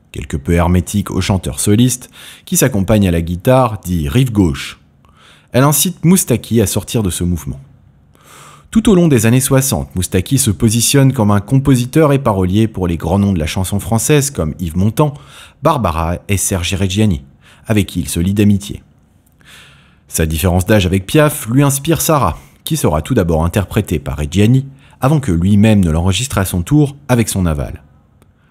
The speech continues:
Il crée alors des chansons qui resteront parmi ses plus grands succès. Ma solitude, Joseph et ma liberté,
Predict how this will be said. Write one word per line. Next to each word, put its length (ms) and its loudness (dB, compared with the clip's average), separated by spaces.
Il 100 2
crée 160 0
alors 240 4
des 80 2
chansons 340 0
qui 160 -2
resteront 440 -2
parmi 300 2
ses 140 -4
plus 180 -8
grands 180 0
succès. 440 -8
Ma 120 0
solitude, 680 0
Joseph 420 2
et 60 -2
ma 120 0
liberté, 640 -2